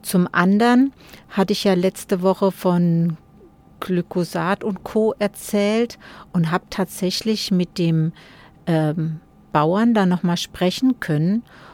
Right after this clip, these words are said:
und muss da die Firma Bayer in Schutz nehmen jetzt oder muss mich revidieren. Er sagte mir, dass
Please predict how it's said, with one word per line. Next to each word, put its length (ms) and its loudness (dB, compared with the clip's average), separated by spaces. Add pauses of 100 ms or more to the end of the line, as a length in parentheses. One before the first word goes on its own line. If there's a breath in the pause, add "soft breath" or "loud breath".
(160 loud breath)
und 220 2
muss 300 0
da 180 0
die 140 -2
Firma 400 0
Bayer 420 -2
in 140 -4
Schutz 420 -6
nehmen 340 0
jetzt 440 -4
oder 200 0
muss 220 -4
mich 240 -4
revidieren. 880 2 (460 loud breath)
Er 400 4
sagte 500 -2
mir, 360 2 (460 loud breath)
dass 320 2